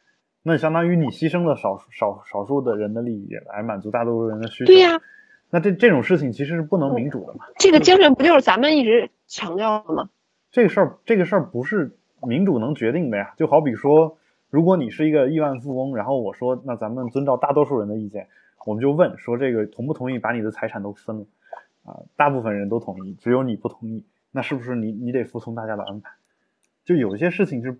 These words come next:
Speaker 1: 不能用这种方式去解决的嘛。
Speaker 2: 嗯，对。
Speaker 1: 对吧？我，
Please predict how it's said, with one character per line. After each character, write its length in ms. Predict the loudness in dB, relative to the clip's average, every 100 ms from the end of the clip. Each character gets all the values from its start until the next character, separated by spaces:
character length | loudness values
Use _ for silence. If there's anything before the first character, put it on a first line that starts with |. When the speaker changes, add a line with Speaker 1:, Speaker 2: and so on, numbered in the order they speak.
| _
Speaker 1:
不 100 | -2
能 320 | -2 -2 -8 -10 _
用 220 | -6 -4
这 120 | 0 -2
种 120 | -2
方 180 | -6 -8
式 60 |
去 120 | -8 -10
解 120 | -14
决 200 | -14 -10
的 80 | -10
嘛。 120 | -12 _ _ _ _ _ _ -18 -18 -20 _ _ _ _ _ _ _ _ _ _ _ _ _ -10
Speaker 2:
嗯， 880 | -6 -6 -6 -6 -6 -8 -10 -10 -14 _ 2
对。 360 | 4 4 0 -4 -20 _ _ _ _
Speaker 1:
对 80 | -8
吧？ 160 | -8 -8
我， 120 | -10